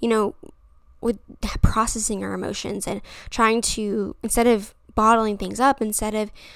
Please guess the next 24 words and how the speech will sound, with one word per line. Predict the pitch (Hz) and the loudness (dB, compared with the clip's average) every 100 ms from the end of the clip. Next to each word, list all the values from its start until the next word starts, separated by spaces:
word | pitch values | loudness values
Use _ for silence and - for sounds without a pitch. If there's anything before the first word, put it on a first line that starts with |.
| - | -12
letting | 208 226 214 | -4 -2 -2
things | 214 214 202 208 | -4 -4 -4 -6
kind | - 208 | -8 -8
of | |
stew, | 196 - - - 220 226 202 196 - - - - - | -4 -4 -4 -4 -2 0 0 -2 -6 -20 -20 -18 -6
write | 220 247 - | -2 -2 -2
things | 311 294 - | -2 -2 -6
down. | - 196 262 - - - - - _ | -10 -8 -6 -8 -12 -20 -20 -20 _
Talk | - - - 233 269 - | -2 -2 -2 -6 -6 -8
to | 294 | -8
God | 262 214 208 208 | -6 -2 -2 -2
in | 214 | -4
your | 208 | -8
prayers. | 202 - 240 294 - - | -10 -8 -6 -4 -4 -8
Maybe | - 233 262 - - | -6 -6 -6 -8 -2
make | 240 | -2
a | 247 | -2
prayer | - - 269 | -6 -4 -4
journal. | 254 - | -4 -6
Maybe | 202 214 | -6 -2
you're | 277 285 | -2 -2
kind | - 254 | -2 -2
of, | |
like, | 247 220 | 0 -4